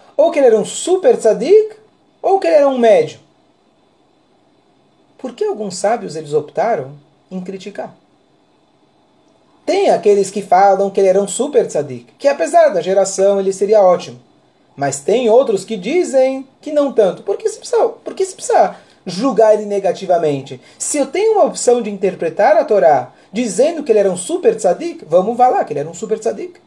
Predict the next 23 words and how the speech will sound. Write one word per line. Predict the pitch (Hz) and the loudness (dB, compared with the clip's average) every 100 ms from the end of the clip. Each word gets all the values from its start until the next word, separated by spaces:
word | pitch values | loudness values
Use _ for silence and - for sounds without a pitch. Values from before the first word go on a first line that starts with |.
| _ _ _ _ _ _ _ _ _ _ _ _ _ _ _ _ _ _ | _ _ _ _ _ _ _ _ _ _ _ _ _ _ _ _ _ _
E | 147 | -4
aqui | - 277 | -4 -10
a | |
gente | 214 - | -10 -8
vai | 170 | -6
entrar | 156 190 | -4 -4
num | 185 | -4
conceito | 170 151 180 180 | -8 -10 -10 -10
super | 147 - 147 | -14 -12 -8
interessante. | 143 - - - - | -2 -2 -4 -12 -12
Número | 311 381 285 | -4 -4 -4
um, | 165 - _ _ _ _ _ _ _ - - | -8 -14 _ _ _ _ _ _ _ -20 -20
quando | - 285 330 381 359 | -6 2 2 4 0
a | 339 | 0
Torá | 247 220 214 - - _ - | 2 4 4 2 -6 _ -12
está | 185 - 277 320 | -10 -4 0 0
falando | - 370 370 539 831 - _ _ _ _ _ _ _ - _ | 0 2 4 2 0 -6 _ _ _ _ _ _ _ -20 _
sobre | - - 240 190 165 - - - | -10 2 2 2 -4 -6 -12 -10
situações, | - - 349 349 - 277 196 - 196 185 254 - - - - _ - | -6 -4 -4 -6 0 2 2 0 -2 -2 -6 -14 -18 -20 -20 _ -2
a | 214 | 0
Torá | 208 226 240 247 | 4 4 4 4
evita | 233 208 156 208 330 - 196 202 208 | 2 2 -4 -8 -8 0 0 0 -4
até | 190 - 240 240 339 392 | -4 2 4 4 4 0